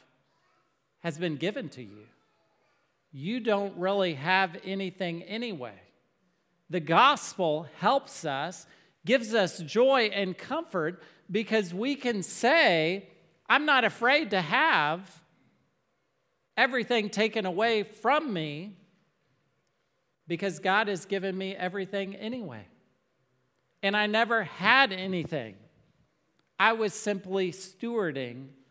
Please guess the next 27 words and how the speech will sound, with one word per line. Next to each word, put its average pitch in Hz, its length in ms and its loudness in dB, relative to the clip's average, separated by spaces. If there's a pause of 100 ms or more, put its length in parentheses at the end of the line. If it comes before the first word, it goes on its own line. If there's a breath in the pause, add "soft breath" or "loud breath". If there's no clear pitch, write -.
(320 soft breath)
what 170 380 0
I 156 240 -4
had. 135 580 -6 (340 soft breath)
And 185 140 -4
so 208 120 -2
the 175 120 -2
gospel 196 540 0
cures 269 640 -6
us 165 320 0
of 170 340 -6
that 165 340 -2
fear 180 580 -10 (1500)
that 151 220 -6
what 190 180 -4
we 214 140 -4
have 143 440 -4 (640 soft breath)
will 147 180 -6
be 151 160 -4
taken 165 420 -6
from 151 320 -4
us 123 280 -12
because 135 340 -12
the 131 100 -10
gospel 143 480 -8
communicates 139 880 -14 (100)
to 226 240 -14
us 113 320 -18